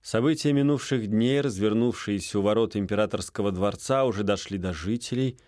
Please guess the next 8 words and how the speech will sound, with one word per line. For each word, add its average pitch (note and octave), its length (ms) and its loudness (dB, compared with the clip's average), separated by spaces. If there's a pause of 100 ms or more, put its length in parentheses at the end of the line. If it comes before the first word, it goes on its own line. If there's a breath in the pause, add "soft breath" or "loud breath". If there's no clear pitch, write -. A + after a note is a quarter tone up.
(280 soft breath)
и C3 120 0
бурно D3+ 420 2
обсуждались A#2+ 680 0
на G#2 120 0
каждом A2+ 540 -2
углу G2 380 0
новоявленной F#2 800 -2
столицы. - 760 -10